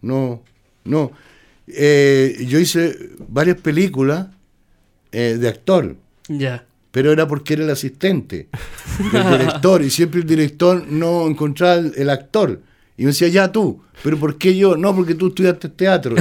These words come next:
Speaker 1: Y ahí
Speaker 2: <laughs>
Speaker 1: estoy en una serie de películas que son películas realmente de, de iniciado, de principiante, y estoy yo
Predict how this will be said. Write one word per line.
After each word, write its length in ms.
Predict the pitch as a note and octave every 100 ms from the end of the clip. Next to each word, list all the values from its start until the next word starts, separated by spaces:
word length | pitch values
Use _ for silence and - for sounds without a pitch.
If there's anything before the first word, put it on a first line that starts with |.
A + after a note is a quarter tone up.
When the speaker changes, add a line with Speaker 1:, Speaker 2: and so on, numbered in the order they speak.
| C3
Speaker 1:
Y 40 |
ahí 320 | C3 E3+ G#3 G3+ -
Speaker 2:
<laughs> 180 | G#3+ -
Speaker 1:
estoy 300 | A#2 - E3
en 60 | E3+
una 140 | D#3+
serie 280 | C#3 D#3+ F3+
de 80 | F3+
películas 580 | E3 D3+ B2 A#2+ D3 C#3+
que 120 | B2+
son 200 | - B2+
películas 440 | - A#2 A#2 A#2+ G#2+
realmente 520 | A2 G#2+ G#2+ A#2 G#2+
de, 220 | G2 F2 - _ _ _
de 220 | - F#2
iniciado, 720 | F#2 F#2+ - C3+ D#3+ F3 D#3 A#2
de 80 | G#2
principiante, 800 | G#2 G2+ A#2+ A#2 D3 D#3+ D3+ D3
y 120 | C3
estoy 320 | B2 B2+ A#2+
yo 240 | A2 A#2